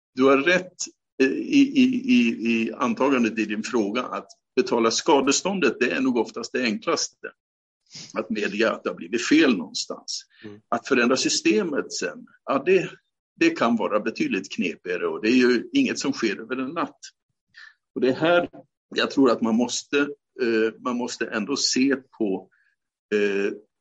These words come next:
Speaker 1: de högproducerande länderna. Och ni minns vilka det var. Det är länder som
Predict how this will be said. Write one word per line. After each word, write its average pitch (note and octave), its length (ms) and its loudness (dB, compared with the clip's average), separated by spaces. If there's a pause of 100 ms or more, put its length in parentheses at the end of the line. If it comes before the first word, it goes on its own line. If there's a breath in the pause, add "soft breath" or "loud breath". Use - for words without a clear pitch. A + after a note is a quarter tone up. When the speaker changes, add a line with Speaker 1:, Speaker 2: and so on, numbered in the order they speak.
Speaker 1:
de A#2 160 0
högproducerande C3+ 1040 0
länderna. G#2+ 600 -2 (720)
Och A2 220 -18 (400)
ni A2+ 80 -8
minns A#2 260 -2
vilka A2 240 -6
det A2 120 -10
var. B2+ 340 0
Det G#2+ 80 4
är A#2 40 4
länder B2+ 400 -2
som G#2 380 -6